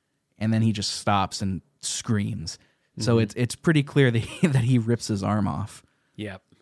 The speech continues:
Speaker 2: Yep. Pretty brutal. <laughs>
Speaker 1: It's really brutal.
Speaker 2: And his, um, he snaps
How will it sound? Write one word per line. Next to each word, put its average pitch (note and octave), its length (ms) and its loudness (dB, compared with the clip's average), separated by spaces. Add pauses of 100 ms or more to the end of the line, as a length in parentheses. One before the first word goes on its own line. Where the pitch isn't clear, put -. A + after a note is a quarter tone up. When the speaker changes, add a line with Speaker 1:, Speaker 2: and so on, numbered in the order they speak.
Speaker 2:
Yep. B2+ 440 -4 (260)
Pretty A#2+ 220 -6
brutal. G#2+ 420 -4 (520)
<laughs> - 480 -18
Speaker 1:
It's B2 180 -4
really B2 280 4
brutal. G2 400 -6 (580)
Speaker 2:
And A2+ 200 -2
his, C3+ 320 0
um, G#2+ 380 0 (200)
he C#3+ 380 -2 (340)
snaps - 840 -4